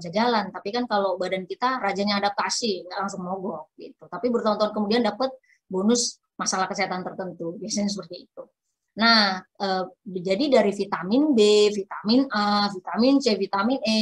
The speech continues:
semuanya, vitamin larut lemak, larut, eh, air, semuanya sudah ada di sini ya, di Sona Family. Kemudian ada mineral, mineralnya juga dari, eh, kalsium, magnesium, zinc gitu ya, yang nggak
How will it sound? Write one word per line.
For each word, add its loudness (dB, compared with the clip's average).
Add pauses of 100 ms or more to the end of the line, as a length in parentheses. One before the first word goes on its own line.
semuanya, -4 (320)
vitamin 2
larut 2
lemak, 4
larut, 0
eh, -4 (120)
air, 2
semuanya -2
sudah -4
ada 0
di -6
sini -2
ya, -4
di -20
Sona -10
Family. -8 (320)
Kemudian 2
ada -2
mineral, 0
mineralnya -6
juga -4
dari, -2 (560)
eh, -2 (800)
kalsium, 4 (160)
magnesium, 0
zinc 4
gitu 2
ya, 6
yang 2
nggak 6